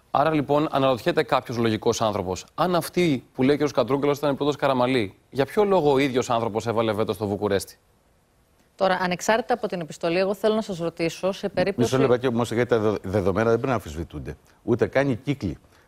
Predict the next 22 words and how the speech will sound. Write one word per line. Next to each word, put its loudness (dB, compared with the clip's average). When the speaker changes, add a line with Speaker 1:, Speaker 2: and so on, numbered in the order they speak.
Speaker 3:
του -2
Κώστα 0
Καραμαλή 0
δεν 2
αμφισβητούν -4
την -4
ύπαρξη -4
της -12
επιστολής. -4
Λένε 2
ότι 0
ήταν 0
μια 2
τακτική -4
κίνηση. -2
Ουσιαστικά 2
λένε 4
δηλαδή 2
ότι 0
χρησιμοποιήθηκε -2
μυστική -2
διπλωματία 0